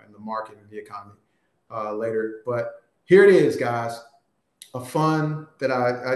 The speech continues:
I utilize with, with my clients. That's, as you can see, what, what this represents is the, the crimson or red line represents the portfolio. The blue line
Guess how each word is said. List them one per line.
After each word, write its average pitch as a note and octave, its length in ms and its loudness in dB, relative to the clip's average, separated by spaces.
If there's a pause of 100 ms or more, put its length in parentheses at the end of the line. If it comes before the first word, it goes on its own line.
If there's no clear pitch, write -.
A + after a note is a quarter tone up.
I - 40 -2
utilize C3 500 -2
with, B2+ 160 -8
with A#2+ 380 -12
my A2 80 -10
clients. G#2 480 -12
That's, A2 460 -12 (220)
as C3 200 -4
you C#3+ 80 -4
can C#3+ 120 -4
see, C3+ 460 -4
what, C#3+ 220 -2
what D3 160 -4
this D3+ 200 -6
represents A2+ 600 -6
is A2 560 -6 (480)
the, A#2 320 -4
the A2+ 180 -6
crimson D#3+ 480 -4
or B2 140 -2
red C3+ 320 0
line B2+ 240 -6
represents B2 440 -6
the B2 100 -16
portfolio. A#2+ 880 -6 (320)
The A#2 60 -18
blue C#3 340 -8
line B2+ 220 -4